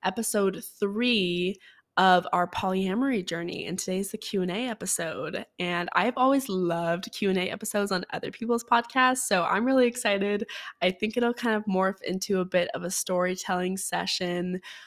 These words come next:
um, as most things do with me, to be honest. But yeah, I'm stoked. How is everyone? I've kind of had a crazy,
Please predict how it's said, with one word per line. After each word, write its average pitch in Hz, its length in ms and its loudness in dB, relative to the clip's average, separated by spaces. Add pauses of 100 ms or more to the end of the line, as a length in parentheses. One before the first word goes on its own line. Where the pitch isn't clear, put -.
(120)
um, 175 320 2
as 262 220 2
most 180 400 0
things 175 340 -4
do 175 260 0
with 175 200 -2
me, 180 160 -2
to - 160 -10
be 180 160 -4
honest. 185 680 -2
But 185 380 0
yeah, 208 580 4 (520)
I'm 247 200 6
stoked. 277 540 4
How 277 340 6
is 269 320 4
everyone? 196 640 2
I've 262 300 2
kind 302 180 0
of 269 60 -2
had 254 240 2 (100)
a 185 220 2
crazy, 190 1040 -4